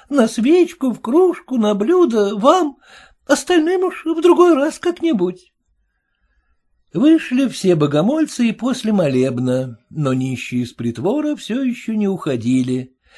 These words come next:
Они знали, что сегодня в церкви две заказанные панихиды,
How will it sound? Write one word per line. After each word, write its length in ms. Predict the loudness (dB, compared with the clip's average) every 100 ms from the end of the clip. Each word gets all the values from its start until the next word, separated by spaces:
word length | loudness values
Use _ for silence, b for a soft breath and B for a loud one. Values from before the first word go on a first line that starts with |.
| b -2
Они 260 | 0 0
знали, 540 | -2 -2 0 0 0 -4
что 200 | -4 -4
сегодня 520 | -2 0 0 -2 -6
в 60 | -4
церкви 540 | -4 -4 -6 -6 -4
две 340 | -4 -2 -2
заказанные 720 | -2 -2 -2 0 0 0 0 0
панихиды, 880 | 0 0 0 0 -2 0 -2 -4